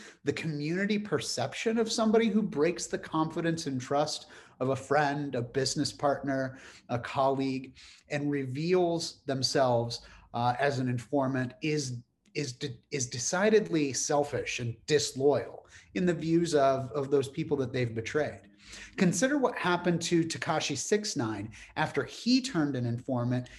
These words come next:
in his federal conspiracy case. Now, he received a significantly lighter sentence and protection,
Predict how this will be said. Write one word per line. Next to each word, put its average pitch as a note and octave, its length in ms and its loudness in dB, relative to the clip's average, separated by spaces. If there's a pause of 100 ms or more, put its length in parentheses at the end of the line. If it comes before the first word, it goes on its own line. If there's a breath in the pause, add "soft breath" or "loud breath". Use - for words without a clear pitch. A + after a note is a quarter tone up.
(140 loud breath)
in D#3+ 80 0
his D#3 140 0
federal D#3 320 2
conspiracy F3 680 -2
case. - 520 -12 (180)
Now, C3+ 280 -4
he F3+ 200 -6
received F3+ 480 2
a C#3 40 2
significantly D3+ 1080 2
lighter B2 320 2
sentence - 540 -2 (320 loud breath)
and G#3 200 4
protection, - 680 0